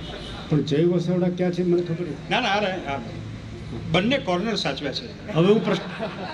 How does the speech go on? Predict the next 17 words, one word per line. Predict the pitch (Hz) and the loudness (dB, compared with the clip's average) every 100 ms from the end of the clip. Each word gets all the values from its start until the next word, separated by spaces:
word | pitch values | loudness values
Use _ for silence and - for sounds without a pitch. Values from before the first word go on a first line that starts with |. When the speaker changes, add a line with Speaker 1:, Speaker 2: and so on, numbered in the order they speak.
| 180 | 2
Speaker 1:
હવે | 185 | 4
હું | 220 | 6
પ્રશ્ન | 208 175 - | 4 0 0
પર | 175 147 | 0 0
આવી | 120 | 0
જાઉં. | 107 104 107 - - - - - - - - - - - | -2 -6 -8 -12 -14 -14 -14 -14 -14 -14 -14 -14 -14 -8
Speaker 2:
સૌથી | - 156 156 196 | -2 -2 2 2
વધારે | 143 170 180 | 2 2 2
વંચાતા | 170 160 180 175 | 0 0 0 0
બંને | 160 160 175 | -2 0 0
યુવાન. | 151 147 151 147 120 120 | 2 2 2 0 -2 2
Speaker 1:
હમણાં | 156 202 | 6 6
મોરારી | 170 160 180 | 6 6 6
બાપુ | 196 - 196 226 220 - - - - - 135 | 4 2 0 -2 -4 -10 -14 -16 -16 -8 0
બનારસ | 147 160 156 | 4 4 4
ગયા | 123 110 | 2 -2
હતા. | 104 | -4